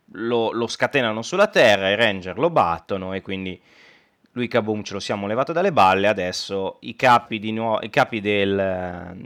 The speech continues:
dell'esercito delle macchine in teoria sono Gasket, Arkina, poi ci sono Lady Machina e Sprocket. Questo è quello che è importante. Ora, ehm,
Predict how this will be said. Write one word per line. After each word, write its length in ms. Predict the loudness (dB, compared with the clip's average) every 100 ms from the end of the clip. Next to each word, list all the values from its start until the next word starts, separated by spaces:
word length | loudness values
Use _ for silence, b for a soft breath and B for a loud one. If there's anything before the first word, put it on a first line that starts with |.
| -14
dell'esercito 640 | -4 -2 2 2 2 -6
delle 160 | -2 0
macchine 640 | 0 -2 -4 -6 -4 -4 _ b b b b -6
in 220 | -4 0
teoria 720 | 2 2 2 2 4 4 4
sono 680 | -4 -6 -6 -6 -8 -10 -12
Gasket, 880 | -4 4 4 4 2 0 0 -4 -6 -2
Arkina, 800 | -2 -2 -6 -4 -2 -2 -4 -6 _ -12
poi 140 | -10
ci 140 | -10 -12
sono 280 | -10 -8 -6
Lady 180 | -6
Machina 720 | -2 -2 -2 -6 -2 -2 -2 -6
e 420 | -4 -2 -2 -8 _ _ _ _
Sprocket. 880 | -16 -10 -10 -10 -14 -12 -10 -10 -10
Questo 380 | -12 -8 -8
è 120 | -8 -8
quello 200 | -10 -8
che 80 |
è 20 | -10
importante. 640 | -10 -12 -12 -14 -16 -20 _ B B B B B B B 2
Ora, 420 | 4 6 4 0 _ _ _ _ _ -20 -20 _ _ _ _ _ _
ehm, 1900 | -4 0 2 2 2 2 2 0 -2 -4 -6 -8 -8 -8 -8 -10 -12 -14 -16